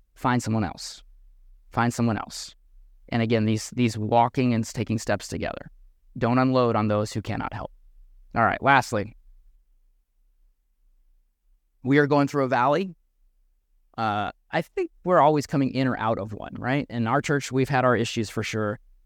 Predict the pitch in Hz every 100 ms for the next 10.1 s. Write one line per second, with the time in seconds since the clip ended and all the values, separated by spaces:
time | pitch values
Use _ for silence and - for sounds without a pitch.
0 | - 104 101 101 98 - 113 113 - 107
1 | 107 - 104 98 - - - - - -
2 | - 117 120 123 131 131 143 147 147 139
3 | - 151 - 190 - - - _ 131 156
4 | - 139 151 113 101 - - 110 107 107
5 | - 113 95 90 101 - 98 - - -
6 | _ - _ _ - - _ - 101 -
7 | 117 139 143 139 135 127 127 120 110 113
8 | 117 110 117 110 104 104 - 107 - 151
9 | 175 160 135 123 95 113 104 - 101 92
10 | 101